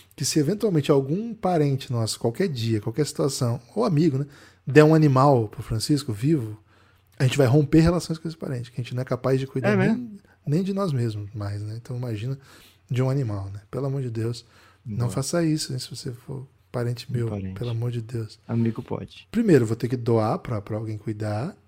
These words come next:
Speaker 1: e vou romper relações com você, beleza?
Speaker 2: Um peixe. Peixe.
Speaker 1: Não, não, não, nenhum. Nenhum tipo.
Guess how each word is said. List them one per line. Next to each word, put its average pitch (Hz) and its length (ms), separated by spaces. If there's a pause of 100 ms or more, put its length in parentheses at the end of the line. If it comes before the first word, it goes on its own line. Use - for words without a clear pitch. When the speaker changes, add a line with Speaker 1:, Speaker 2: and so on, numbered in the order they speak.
(140)
Speaker 1:
e 135 340
vou 135 160
romper 139 420
relações 143 460
com 139 100
você, 139 240 (160)
beleza? 117 220
Speaker 2:
Um 180 40
peixe. - 520 (400)
Peixe. - 440
Speaker 1:
Não, 233 160
não, 247 120
não, 156 120
nenhum. 147 320 (160)
Nenhum 208 220
tipo. - 320